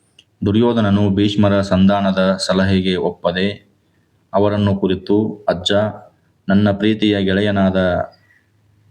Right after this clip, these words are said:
ಕರ್ಣನನ್ನು, ಪ್ರೀತಿಯ ತಮ್ಮನಾದ ದುಶ್ಯಾಸನನನ್ನು ಕೊಂದ ಅರ್ಜುನ ಭೀಮರು ಇರುವವರೆಗೆ ಹಾಗೂ ನನ್ನ ದೇಹದಲ್ಲಿ ಪ್ರಾಣ ಇರುವವರೆಗೆ ನಾನು ಸಂಧಿಯನ್ನು ಒಪ್ಪುವುದಿಲ್ಲ.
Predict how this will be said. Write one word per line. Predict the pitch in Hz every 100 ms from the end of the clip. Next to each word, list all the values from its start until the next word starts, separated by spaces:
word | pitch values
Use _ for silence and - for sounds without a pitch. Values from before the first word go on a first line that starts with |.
| _
ಕರ್ಣನನ್ನು, | - 104 104 104 98 92 95 110 110 - - _ _ _ _ _ _ -
ಪ್ರೀತಿಯ | 110 104 110 98
ತಮ್ಮನಾದ | 101 104 98 98 95
ದುಶ್ಯಾಸನನನ್ನು | 90 92 - 107 107 107 98 95 92 92
ಕೊಂದ | 92 90 95
ಅರ್ಜುನ | 98 98 101 107 98
ಭೀಮರು | 95 95 92 90 90
ಇರುವವರೆಗೆ | 101 104 101 92 87 87 104 101 - _ _ _ _ _ _
ಹಾಗೂ | - 98 101 101
ನನ್ನ | 98 101
ದೇಹದಲ್ಲಿ | 95 101 107 101 101 98 95
ಪ್ರಾಣ | 92 92 104 101 101
ಇರುವವರೆಗೆ | 107 110 92 90 87 98 101 104 - _ - 95
ನಾನು | 95 98
ಸಂಧಿಯನ್ನು | 95 101 117 104 92 95
ಒಪ್ಪುವುದಿಲ್ಲ. | 87 98 - 98 95 90 87